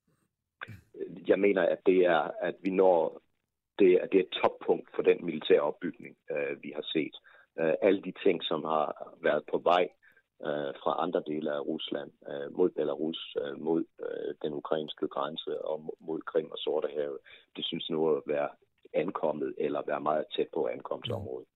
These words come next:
Speaker 2: Okay. Er der andet, der også er, netop er ankommet, eller er meget tæt på at være ankommet, ud over det, du lige har nævnt?
Speaker 1: Øh,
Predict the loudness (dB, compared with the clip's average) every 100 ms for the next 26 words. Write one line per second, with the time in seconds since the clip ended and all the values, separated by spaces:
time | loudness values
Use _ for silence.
0 | _ -10 -8 -10 -12 -20 _ -2 0 2
1 | 4 6 8 6 4 4 6 4 4 2
2 | 2 -2 -10 _ _ _ _ -8 0 4
3 | 4 4 2 4 2 2 2 0 0 0
4 | 0 -2 -4 -4 -4 -4 -4 -2 -2 -2
5 | -2 -2 -2 -6 -10 _ 2 4 4 2
6 | -2 0 0 0 -2 -6 -16 _ _ _
7 | _ _ _ _ _ _ _ _ _ _
8 | _ _ _ _ _ _ 0 0 0